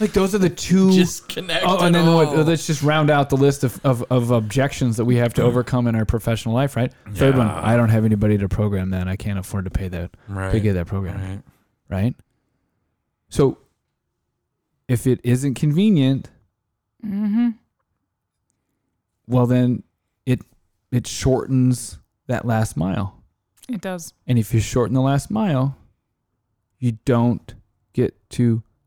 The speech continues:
Speaker 1: cut the time between transaction one and two.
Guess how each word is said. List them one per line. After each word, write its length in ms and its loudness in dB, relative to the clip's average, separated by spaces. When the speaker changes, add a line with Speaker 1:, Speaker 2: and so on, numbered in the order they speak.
Speaker 1:
cut 400 -6
the 100 -2
time 460 -4
between 420 -4
transaction 720 -6
one 200 -4
and 220 -8
two. 260 -10